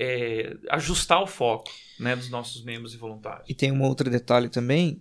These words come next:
Speaker 2: que eu queria lembrar, que o voluntariado também tá debaixo, assim,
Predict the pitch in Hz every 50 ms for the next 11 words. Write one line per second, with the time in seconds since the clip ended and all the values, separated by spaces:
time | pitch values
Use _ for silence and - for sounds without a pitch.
0 | _ _ - - 135 131 131 131 131 127 - - 127 127 131 135 135 135 135 139
1 | 139 131 120 123 120 120 131 151 160 - _ - - - 151 151 147 143 135 -
2 | - - 143 135 135 139 156 165 160 160 156 139 131 127 120 123 127 127 - 139
3 | 131 123 123 123 127 131 - 143 135 135 135 123 127 120 123 135 135 - - -
4 | 160 160 160 156 - - - 147 127 -